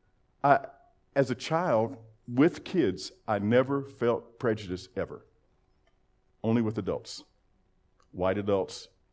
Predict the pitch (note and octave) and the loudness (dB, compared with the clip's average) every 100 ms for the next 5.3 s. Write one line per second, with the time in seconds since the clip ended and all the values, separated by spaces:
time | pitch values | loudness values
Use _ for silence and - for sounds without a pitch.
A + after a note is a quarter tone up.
0 | _ _ _ _ _ _ A#2 A2+ A#2+ B2 | _ _ _ _ _ _ 4 4 4 0
1 | A2+ - D3 D3 B2 A#2+ G2 G2+ - - | 0 0 0 0 0 2 2 0 -4 -20
2 | _ _ C3+ C#3 C#3 A#2+ G2+ F#2 - - | _ _ -4 0 -2 -2 -4 -6 -12 -16
3 | G2 D#3 C4 - C3 B2 A#2+ A#2+ - - | 0 2 2 2 2 4 2 0 -4 -18
4 | - _ _ - C3 G#3+ - C#3 F#2 E2 | -20 _ _ 0 2 4 2 -2 -2 -4
5 | D#2+ F2 - | -2 -2 -4